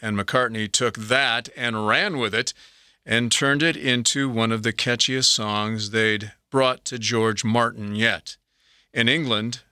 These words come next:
From Me to You was their first song to hit number one. Paul McCartney of From Me to You remembers that that was the first time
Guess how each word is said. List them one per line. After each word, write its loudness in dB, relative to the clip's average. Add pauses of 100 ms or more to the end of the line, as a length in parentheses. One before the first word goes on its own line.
From 0
Me 4
to 0
You -2
was 0
their 2
first 0
song 0 (400)
to -2
hit 2
number 0
one. 0 (1000)
Paul 2
McCartney 0 (240)
of 0
From 0
Me 4
to 0
You -2 (880)
remembers 2
that 0 (100)
that -2
was -4
the -4
first 2
time 0